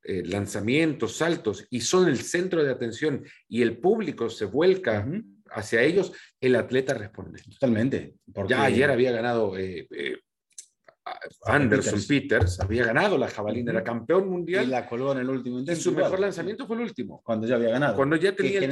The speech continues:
Speaker 2: generalmente es muy extraño que suceda.
Speaker 1: Ya las piernas se te aflojan, te alejas de la competencia, te salís, pero el público entero estaba encima de él y, lo-, y le regaló el mejor lanzamiento.
Speaker 2: Exacto. Eh, queda claro que, que,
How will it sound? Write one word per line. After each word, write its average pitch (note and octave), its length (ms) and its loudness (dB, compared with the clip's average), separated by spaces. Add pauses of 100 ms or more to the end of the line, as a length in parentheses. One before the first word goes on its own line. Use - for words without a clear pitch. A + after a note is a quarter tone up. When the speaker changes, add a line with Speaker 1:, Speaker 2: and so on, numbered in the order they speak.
Speaker 2:
generalmente E3 420 -2
es C#3+ 60 -6
muy C#3+ 180 -6
extraño C#3+ 340 -4
que B2+ 80 -6
suceda. C#3 420 -4
Speaker 1:
Ya B2 80 -8
las A2+ 140 -6
piernas A#2 320 0
se - 80 -8
te C#3 140 -4
aflojan, F3 500 -2
te G#2+ 60 -4
alejas G#2 320 -2
de A#2 80 -2
la A2+ 100 -2
competencia, A#2 640 -4
te G#2+ 100 0
salís, A#2 300 -4
pero C3+ 140 4
el C3+ 160 0
público A#3 440 0
entero E3 300 2
estaba E3+ 280 -4
encima E3 500 -2
de C3+ 80 6
él C3 240 0 (960)
y, C#3+ 100 -2
lo-, C3 140 -2
y B2+ 120 -4
le C3 140 4
regaló C3 340 2
el F#3 60 2
mejor F3+ 220 -4
lanzamiento. G#2+ 440 -10
Speaker 2:
Exacto. - 460 -10 (580)
Eh, G#2 840 2 (460)
queda D#3+ 240 6
claro C#3+ 240 4
que, G2 320 2
que, E2+ 360 -8